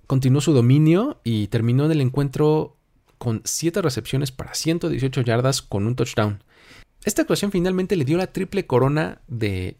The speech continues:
más recepciones con ciento cuarenta y cinco, más yardas por recepción con mil novecientas cuarenta y siete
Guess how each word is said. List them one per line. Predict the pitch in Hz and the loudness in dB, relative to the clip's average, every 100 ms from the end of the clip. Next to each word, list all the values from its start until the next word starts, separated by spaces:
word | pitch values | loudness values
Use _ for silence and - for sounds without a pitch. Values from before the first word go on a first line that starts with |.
| - | -10
más | 87 90 127 226 | -6 -2 0 0
recepciones | - - - 110 123 294 - | -2 -4 -2 0 0 -4 -8
con | - - | -8 -6
ciento | 113 117 135 | -4 -4 -4
cuarenta | 98 92 101 | -4 -6 -8
y | |
cinco, | - 95 95 202 - - - - | -6 -6 -6 -8 -10 -20 -20 -12
más | - 98 - - | -8 -6 -6 -8
yardas | 95 120 190 254 - | -4 -2 0 -2 -2
por | 196 | -2
recepción | 147 - - 104 117 | -2 -4 -6 -4 -4
con | 131 107 87 104 | -2 -4 -2 0
mil | 160 214 240 | 0 -2 -4
novecientas | 247 170 131 139 147 151 151 | -4 -6 -6 -6 -6 -8 -10
cuarenta | - 110 98 - - | -8 -8 -8 -10 -10
y | |
siete | - - - 196 | -6 -6 -6 -10